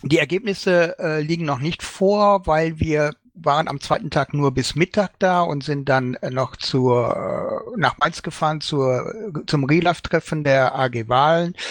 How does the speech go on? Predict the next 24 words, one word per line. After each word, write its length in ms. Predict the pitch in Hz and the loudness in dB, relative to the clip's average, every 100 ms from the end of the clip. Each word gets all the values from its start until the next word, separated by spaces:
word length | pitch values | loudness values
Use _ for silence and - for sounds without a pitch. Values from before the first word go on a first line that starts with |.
| - - - - - | -6 -6 -8 -4 2
Äh, 60 | |
aber 280 | 143 156 165 | 2 2 0
ich 100 | 151 | -2
werd 120 | 165 | -2
mich 140 | 185 - | -2 -4
drum 240 | 151 139 | -4 -2
kümmern, 280 | - 170 160 | 0 2 2
dass 220 | 151 - | 0 0
wir 80 | 147 | 0
da 220 | 143 135 | 4 2
das, 300 | 139 127 - | 2 -2 -6
äh, 260 | - 127 123 | -2 0 0
Ergebnis 520 | 127 131 143 170 - | 0 -2 0 0 -2
bekommen, 640 | - - - 165 165 165 | -6 -2 0 0 0 -2
äh, 160 | - 151 | -2 -4
für 240 | - 151 | -2 -2
dieses 440 | 147 147 151 - - | 0 -2 -2 0 2
Relive-Treffen, 920 | 151 143 - - 156 151 - 160 131 | 4 2 -2 -4 -2 -2 0 -2 2
äh, 100 | 147 | 0
für 160 | - | 2
dieses, 480 | 139 143 139 135 - | 0 0 0 -2 -4
äh, 320 | - 139 135 127 | -2 2 2 2
für 160 | - | -2
diese 280 | 135 131 131 | -2 0 -2